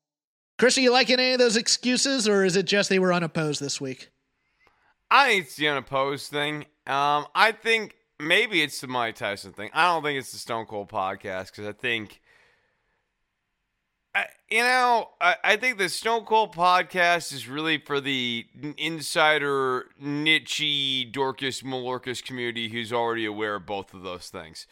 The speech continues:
Speaker 2: Um, I don't even think that there are the W W E lifers. W W E lifers, like, love W W E. They're aware of what A E W is. Like, they're, they're not, you know,
Speaker 1: Mm-hmm.
Speaker 2: they, they're not so
Speaker 1: That's where
Speaker 2: in it
Speaker 1: Cody went.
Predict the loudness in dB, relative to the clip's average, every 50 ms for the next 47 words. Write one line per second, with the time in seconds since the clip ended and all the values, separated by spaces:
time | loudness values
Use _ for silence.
0 | -20 -20 -20 _ _ _ -6 -2 0 2 2 2 0 0 -4 -8 -10 -12 -14 _
1 | _ _ _ _ _ _ _ _ 0 2 4 4 4 2 2 2 0 0 0 0
2 | -4 -6 -6 -4 -2 -2 -2 -2 -6 -10 _ _ _ _ -20 -10 -4 0 2 2
3 | 4 2 2 0 -2 _ _ _ _ -20 -20 _ _ _ _ -20 _ _ 0 2
4 | 2 2 2 0 0 -2 -4 -4 -6 -2 -2 -2 0 0 0 0 0 -2 -4 -4
5 | -8 -6 -6 -6 -6 -4 -2 0 0 0 0 -4 -8 -8 -8 -8 -12 _ -10 -2
6 | -2 -2 0 2 2 2 2 0 -4 -4 -4 -4 -2 -4 -4 0 2 2 2 2
7 | 0 -4 -8 -8 -8 -4 -4 -4 -4 -4 -8 -2 2 2 2 2 0 -2 -2 -2
8 | -2 -4 -4 -4 -4 -4 -6 -6 -6 -6 -8 -8 -16 -20 -20 _ 0 2 2 2
9 | 2 2 2 2 2 2 2 2 0 -2 -2 0 -2 -2 -2 -2 -6 -12 -14 -10
10 | -6 -8 -8 -6 -10 -16 -16 -16 -18 -20 -18 -18 -10 -6 -6 -6 -2 -2 -2 0
11 | 0 2 4 4 4 4 2 0 -2 -2 -2 -4 -6 -8 -12 -14 -14 -20 -20 -12
12 | 0 0 2 4 6 6 6 6 4 0 -6 -20 -20 -20 -20 -20 _ _ _ _
13 | _ _ _ _ _ _ _ _ _ -12 -8 -6 -6 -4 -4 2 4 4 6 6
14 | 6 6 4 4 4 4 4 4 6 6 6 6 6 6 4 4 4 4 2 2
15 | 0 -2 -6 -10 -10